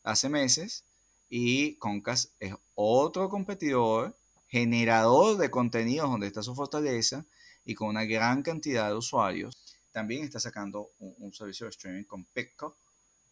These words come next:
eh, el lanzamiento que, que, que, bueno, que en breve estará también haciendo. De modo que esto es una economía de datos,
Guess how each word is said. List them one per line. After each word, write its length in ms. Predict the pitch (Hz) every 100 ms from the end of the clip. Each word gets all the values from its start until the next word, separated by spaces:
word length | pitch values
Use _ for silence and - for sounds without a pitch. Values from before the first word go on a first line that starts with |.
| -
eh, 600 | 104 101 101 95 98 -
el 140 | 113 104
lanzamiento 540 | 101 101 95 92 104
que, 280 | 120 104 -
que, 260 | - 90 87
que, 120 | -
bueno, 240 | 98 85 85
que 80 | 92
en 80 |
breve 240 | 92 90 90
estará 500 | - 104 90 90 87 _ _ _
también 280 | 107 92 90
haciendo. 300 | - 85 95
De 60 | 147
modo 220 | 185 214
que 220 | 262 - - - _ _ _ _ _ _ _
esto 180 | 127 175
es 60 |
una 100 | 196
economía 440 | 214 190 147 131 160
de 80 | 156
datos, 580 | 139 107 - - -